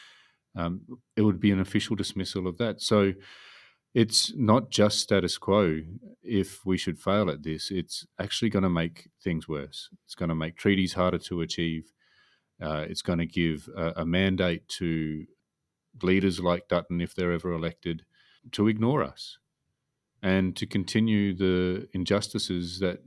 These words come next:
we have faced for so long. Um, but if we achieve this, and I do believe a majority of Australian people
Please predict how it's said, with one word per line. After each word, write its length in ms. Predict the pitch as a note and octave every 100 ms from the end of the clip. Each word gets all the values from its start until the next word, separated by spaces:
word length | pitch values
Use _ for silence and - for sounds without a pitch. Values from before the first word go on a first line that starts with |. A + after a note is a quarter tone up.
| - -
we 200 | F#2+ F2+
have 180 | F#2 F#2
faced 340 | F#2+ F#2 -
for 100 | -
so 200 | - F#2
long. 360 | F2+ G#2 A2+ D2 _ _ _ _ _ - _ _ _
Um, 240 | G2+ F2+ F#2+
but 140 | G#2
if 160 | A#2 -
we 440 | B2+ A2+ A2 - - _
achieve 440 | G#2+ - B2 B2 -
this, 400 | D#2+ - - -
and 200 | F#2 F2+
I 100 | F2+
do 200 | E2+ A2
believe 360 | G#2 F#2 F#2 E2
a 60 |
majority 420 | E2 E2 F#2 F2+ F2
of 100 | E2
Australian 520 | - F#2+ F2 E2 D#2+
people 520 | - F#2+ - E2+